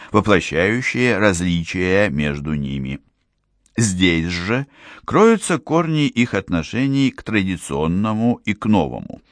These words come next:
Оба островных народа сохранили в своем характере и образе жизни много традиционных черт. Но,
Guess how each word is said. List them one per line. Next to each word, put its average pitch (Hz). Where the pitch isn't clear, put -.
Оба 156
островных 107
народа 78
сохранили 175
в 147
своем 101
характере 90
и 85
образе 80
жизни 80
много 101
традиционных 101
черт. -
Но, 135